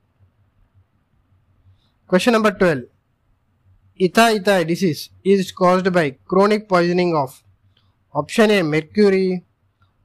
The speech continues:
option B nickel, option C cadmium,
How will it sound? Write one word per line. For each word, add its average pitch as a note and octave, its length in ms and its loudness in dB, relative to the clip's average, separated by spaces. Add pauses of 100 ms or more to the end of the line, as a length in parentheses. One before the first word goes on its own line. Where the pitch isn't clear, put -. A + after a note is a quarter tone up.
option G#3 420 0
B F3+ 180 0
nickel, F#3 680 -2 (460)
option G#3+ 340 0
C G#3 220 -4
cadmium, F3+ 720 -2